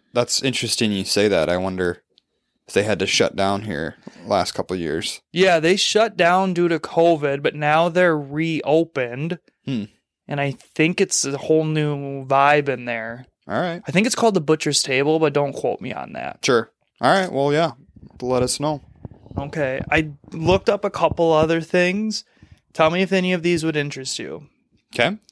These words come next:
Speaker 2: Okay. Boom Island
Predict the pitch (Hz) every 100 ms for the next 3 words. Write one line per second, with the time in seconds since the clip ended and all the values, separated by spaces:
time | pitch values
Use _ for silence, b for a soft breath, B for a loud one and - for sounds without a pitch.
0 | _ _ _ - 156 117 - _ _ _
1 | _ _ _ _ _ - 151 185 190 175
2 | 160 147 160 170